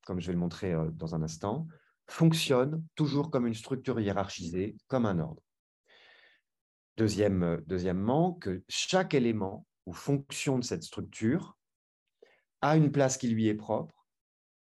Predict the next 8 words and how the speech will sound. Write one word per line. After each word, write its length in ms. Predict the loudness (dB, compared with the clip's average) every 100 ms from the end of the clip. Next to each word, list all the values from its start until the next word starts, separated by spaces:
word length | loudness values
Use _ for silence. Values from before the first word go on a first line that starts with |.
| _ _ _ _ _ _ _ _ _ _ 2
et, 340 | 2 2 -2 _ _ _ _
euh, 360 | -4 -2 -2 -6 -12 _ -10 -10
bien 360 | -8 0 4 6
remplir 420 | 4 2 0 -4
sa 140 | -2
fonction, 520 | -4 -6 -6 -4 -6 -8 _ _ _ _ _ -12
c'est 400 | 0 4 4 2
assurer 680 | 0 0 -2 -2 0 -2